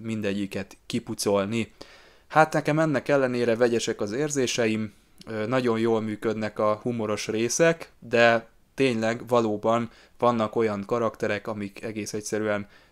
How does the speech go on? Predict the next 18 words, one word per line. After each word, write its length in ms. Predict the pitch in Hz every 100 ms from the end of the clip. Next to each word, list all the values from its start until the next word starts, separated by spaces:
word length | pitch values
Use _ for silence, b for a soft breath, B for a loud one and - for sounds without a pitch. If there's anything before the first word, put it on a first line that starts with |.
| b
nem 160 | 123
működnek, 640 | 135 131 117 117 110 107 -
nem 180 | 113 110
tudnak 360 | 113 110 98
a, 380 | 107 101 - 104
a 60 | 98
szokásos 800 | - 110 107 104 - 104 - B B B B -
szerepkörükben 880 | - 120 110 - 117 104 107 107 101
maradni, 640 | 113 143 127 117 107 104 _ _ _ - _
be 140 | - 110
lett 260 | 107 104
áldozva 720 | 110 104 101 104 107 101 98 - -
a 60 |
humor 340 | 110 117 110 107
oltárán 540 | 113 110 110 107 107
többek 300 | 101 113 107
között 320 | - 104 98
Kirk, 440 | - 135 156 -